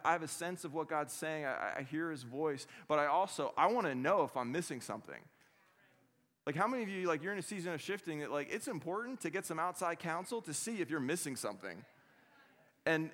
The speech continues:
and I've been in this place, so I, like, send them to people, and, you know, I stopped sending them to people because it's like, I'm not, you, like, if I were you, I would think that I was making this up. That I'm trying to be like,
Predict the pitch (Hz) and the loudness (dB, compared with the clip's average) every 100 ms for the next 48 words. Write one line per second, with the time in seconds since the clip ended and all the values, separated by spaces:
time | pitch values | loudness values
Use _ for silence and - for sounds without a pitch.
0 | - 160 151 - - _ - 131 165 190 | -2 -2 -2 -8 -20 _ -2 0 2 0
1 | 214 185 - 190 180 160 170 196 147 - | 0 -4 -2 -2 0 4 6 4 2 2
2 | 170 196 190 180 202 196 208 180 143 127 | 2 0 -6 -8 -8 -4 0 0 -2 -6
3 | - - - 156 147 170 202 196 147 170 | -14 -16 -4 2 2 4 6 6 4 0
4 | 185 170 151 - 147 143 139 - 151 135 | 2 0 -2 -2 -2 0 -4 0 0 0
5 | - 147 147 156 175 - 160 202 175 139 | 0 4 6 8 6 4 -2 -4 -4 0
6 | 147 143 - - _ _ _ _ - 156 | 0 0 -10 -20 _ _ _ _ 0 2
7 | 147 156 196 226 185 180 208 226 - 170 | 6 8 8 6 0 -4 -4 0 4 4
8 | 202 147 175 196 170 151 - 143 165 135 | 4 -2 -6 -4 -4 -2 4 4 4 0
9 | 151 147 143 120 120 107 - - _ _ | -2 -2 -4 -2 0 -2 -6 -20 _ _
10 | _ _ _ _ _ _ _ - 156 156 | _ _ _ _ _ _ _ 2 4 4
11 | 175 175 170 156 143 139 | 4 4 2 4 4 2